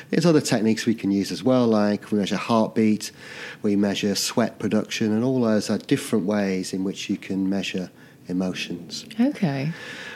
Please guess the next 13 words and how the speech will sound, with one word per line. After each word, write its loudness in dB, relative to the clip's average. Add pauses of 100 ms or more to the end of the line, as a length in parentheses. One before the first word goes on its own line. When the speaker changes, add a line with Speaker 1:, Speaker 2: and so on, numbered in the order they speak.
(300)
Speaker 1:
But 4
then 8
you 6
follow 6
that 4
up 4
with, 2
um, -2
psychology. 0 (680)
So, 0
and, -2
um, -2 (1040)
clearly 4